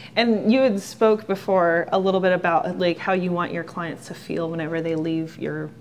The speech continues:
your studio. Can you talk about how you want your clients to feel whenever they leave Studio B?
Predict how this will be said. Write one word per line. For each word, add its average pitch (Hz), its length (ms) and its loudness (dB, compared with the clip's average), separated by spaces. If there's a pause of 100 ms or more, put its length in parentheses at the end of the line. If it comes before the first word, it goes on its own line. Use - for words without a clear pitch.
(160)
your 165 160 -4
studio. 165 480 0
Can 233 140 0
you 247 80 0
talk 254 180 4
about 233 280 4
how 220 120 2
you 247 160 4
want 220 180 0
your 202 100 -2
clients 170 500 -6
to 170 200 -2 (360)
feel 247 380 4
whenever 208 320 4
they 190 160 4
leave 190 840 2 (280)
Studio 180 540 0
B? 151 300 -6